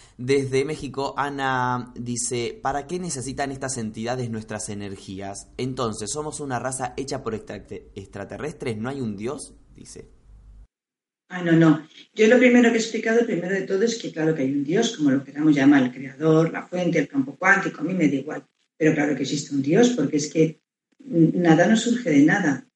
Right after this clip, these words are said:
Speaker 2: todo surge de la energía. Entonces, eh, la, la energía existe y esa fuente inagotable de energía, ese dios, ese creador, claro que existe. ¿Para qué lo necesitan? ¿Para qué necesitamos comer nosotros?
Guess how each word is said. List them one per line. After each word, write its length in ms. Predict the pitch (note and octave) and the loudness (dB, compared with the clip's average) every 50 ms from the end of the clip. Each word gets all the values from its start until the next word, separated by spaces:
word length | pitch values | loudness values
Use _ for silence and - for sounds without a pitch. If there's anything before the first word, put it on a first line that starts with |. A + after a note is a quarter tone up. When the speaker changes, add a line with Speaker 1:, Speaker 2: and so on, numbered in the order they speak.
| _ _ | _ _
Speaker 2:
todo 380 | - G3 E3+ - C#3+ - - - - | 2 4 4 6 4 2 0 -4 -14
surge 320 | - - D#3+ - - D#3+ | -10 -8 -8 -4 0 0
de 100 | D#3+ D#3+ | 2 4
la 60 | D#3 | 4
energía. 480 | C#3+ D3+ D3 - - _ - G3+ F3+ D3 | 4 4 2 0 -4 _ -4 0 2 2
Entonces, 500 | C3+ - C#3+ C3 C#3 C3+ B2+ - - _ _ _ _ _ - | 0 0 -4 -6 -6 -6 -6 -6 -10 _ _ _ _ _ -10
eh, 120 | E3 D#3+ D#3+ | -8 -4 -4
la, 140 | D3+ - - | -4 -4 -4
la 80 | - D3+ | -2 0
energía 400 | D3 D3 D3 C#3+ - - D#3+ D#3+ | 2 2 2 0 0 2 2 2
existe 640 | D#3 - G3 G3 - - - G#3 G#3+ G#3+ - - _ _ _ _ - | 2 2 0 -2 -2 -4 -4 -4 -4 -4 -6 -8 _ _ _ _ -2
y 100 | F3+ F#3+ | 0 2
esa 220 | F#3+ F#3 F#3+ - | 2 2 2 0
fuente 460 | - - - B3+ C4 C4 B3 A#3+ F3 | 0 0 6 8 10 10 10 10 10
inagotable 480 | D#3+ D#3 D3 C#3+ C#3 - - C#3 C#3 D3+ | 8 6 6 4 2 0 -2 0 2 2
de 80 | D3+ D3+ | 4 4
energía, 640 | E3 E3 E3+ - - C4 C4 B3 B3 B3 - - _ _ _ _ _ _ _ _ _ _ | 2 2 0 -2 -2 -2 0 0 -2 -4 -6 -12 _ _ _ _ _ _ _ _ _ _
ese 220 | - D#3+ - E3+ E3 | -12 -8 -4 -2 -2
dios, 300 | E3 F#3 A#3 A#3 A#3 - | 0 2 2 2 0 -2
ese 200 | - - - C#3 | -8 -8 -8 -6
creador, 380 | - D3 C#3+ C#3+ D3+ F#3+ G3+ - | -4 0 0 2 2 0 0 -2
claro 260 | - C#3+ B2+ C3+ C3 | -4 -4 -4 -4 -6
que 80 | C3 B2+ | -8 -12
existe. 400 | - - - - - _ _ _ _ _ _ _ _ _ _ _ _ _ | -16 -16 -20 -20 -20 _ _ _ _ _ _ _ _ _ _ _ _ _
¿Para 200 | - F#3 G#3 G#3 G#3 | -10 -6 -4 -2 4
qué 100 | C4 C4+ | 6 10
lo 60 | D4 | 12
necesitan? 840 | C#4+ D4 C#4 - C4+ - - D4 - - B3 - C#4 - - - _ _ _ | 12 12 10 8 6 6 6 4 6 6 4 4 4 2 0 -6 _ _ _
¿Para 180 | - A3 A#3 - | -2 0 2 6
qué 80 | D4 | 8
necesitamos 560 | D4 D#4 D4+ C#4 B3+ - - A#3 A3+ A3+ A3 - | 10 10 10 8 6 4 2 2 0 0 -2 -4
comer 320 | - G3+ F#3+ F3+ D#3 D#3+ | -6 -6 -2 -2 2 2
nosotros? 560 | D3 C3+ - - - _ _ _ _ _ _ | 2 0 0 -4 -14 _ _ _ _ _ _